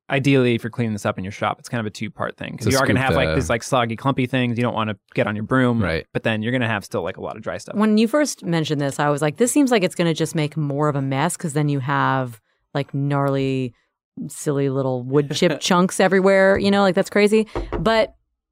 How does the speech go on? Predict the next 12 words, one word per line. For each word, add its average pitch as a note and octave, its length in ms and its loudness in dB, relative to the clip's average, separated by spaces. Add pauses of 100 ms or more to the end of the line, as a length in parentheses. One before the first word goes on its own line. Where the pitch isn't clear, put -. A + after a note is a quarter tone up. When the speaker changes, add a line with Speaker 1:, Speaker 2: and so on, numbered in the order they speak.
(600)
Speaker 3:
now G3 180 4
that C4+ 100 4
I'm A#3+ 120 4
thinking G#3 280 2
about C4 220 6
it, D4 200 4 (160)
if G#3 140 2
you B3+ 120 6
have A#3+ 200 2
a C4 60 6
shop - 500 0
vac, D4+ 400 4